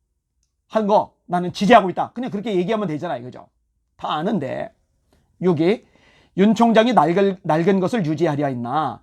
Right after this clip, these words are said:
아님 개혁과 혁신을 마다했나? 니들이 그럴 시간 주기라도 했니?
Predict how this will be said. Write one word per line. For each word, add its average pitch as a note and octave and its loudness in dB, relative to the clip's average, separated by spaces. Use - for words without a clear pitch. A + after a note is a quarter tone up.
아님 F#3+ 0
개혁과 F3 2
혁신을 G3 -2
마다했나? C3 -4
니들이 G#3+ 0
그럴 G3 2
시간 A3 2
주기라도 E3 -2
했니? F3 -4